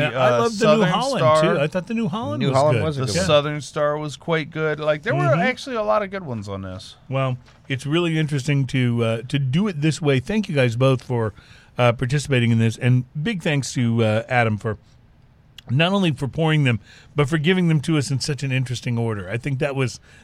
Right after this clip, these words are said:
Speaker 2: that was part of the magic of this, was how they,
Speaker 1: I think
Speaker 2: how they came out and, uh, and how it worked.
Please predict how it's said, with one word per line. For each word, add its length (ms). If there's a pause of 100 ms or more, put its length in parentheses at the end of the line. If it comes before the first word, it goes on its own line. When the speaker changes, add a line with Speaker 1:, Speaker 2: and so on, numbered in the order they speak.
(100)
Speaker 2:
that 100
was 120
part 240
of 40
the 60
magic 460
of 120
this, 240
was 160
how 240
they, 240
Speaker 1:
I 80
think 260
Speaker 2:
how 180
they 120
came 300
out 260
and, 240
uh, 240
and 180
how 180
it 80
worked. 380